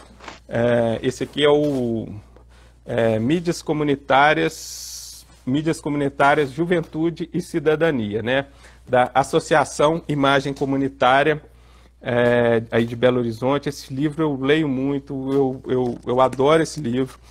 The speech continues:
É, tem várias práticas, várias experiências do que eles chamam assim, eles chamam muito de mídia processo.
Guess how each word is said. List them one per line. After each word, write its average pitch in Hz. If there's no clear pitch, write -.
É, 123
tem 135
várias 156
práticas, 143
várias 147
experiências 131
do 120
que -
eles 123
chamam 131
assim, 127
eles 123
chamam 135
muito 143
de 139
mídia 165
processo. 123